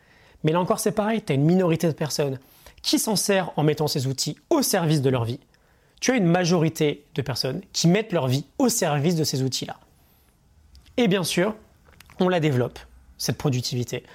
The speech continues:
en mettant en place une gestion efficace de notre temps. On veut savoir comment on le dépense, c'est la base. Comment tu dépenses ton temps aujourd'hui ?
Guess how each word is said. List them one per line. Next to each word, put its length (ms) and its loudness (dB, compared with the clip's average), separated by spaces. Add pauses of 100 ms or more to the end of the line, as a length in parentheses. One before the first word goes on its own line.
(280)
en 100 2
mettant 280 0
en 40 0
place 280 -4
une 80 -4
gestion 360 -4
efficace 380 -2
de 80 0
notre 260 -2
temps. 240 -4 (420)
On 80 2
veut 140 4
savoir 300 -2
comment 180 0
on 40 2
le 40 0
dépense, 540 -4
c'est 160 -2
la 100 2
base. 460 -2
Comment 320 2
tu 140 -2
dépenses 360 -2
ton 120 -4
temps 260 -6
aujourd'hui ? 400 -4